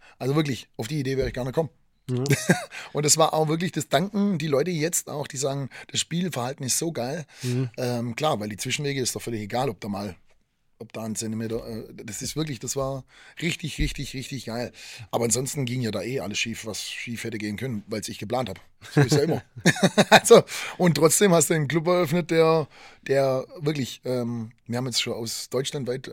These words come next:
Speaker 1: Besuch gehabt und die haben gesagt, hey, das ist so vom Flair her der geilste Club, in dem sie je gespielt haben. Und es war mir ja wichtig, dass ich keine alte Tennishalle hab oder so,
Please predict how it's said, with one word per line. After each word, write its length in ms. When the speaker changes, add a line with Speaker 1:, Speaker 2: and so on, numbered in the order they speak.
Speaker 1:
Besuch 260
gehabt 220
und 60
die 80
haben 60
gesagt, 200
hey, 100
das 140
ist 160
so 120
vom 180
Flair 320
her 140
der 100
geilste 380
Club, 260
in 80
dem 100
sie 120
je 100
gespielt 280
haben. 140
Und 80
es 120
war 100
mir 80
ja 140
wichtig, 260
dass 160
ich 100
keine 360
alte 220
Tennishalle 480
hab 160
oder 100
so, 260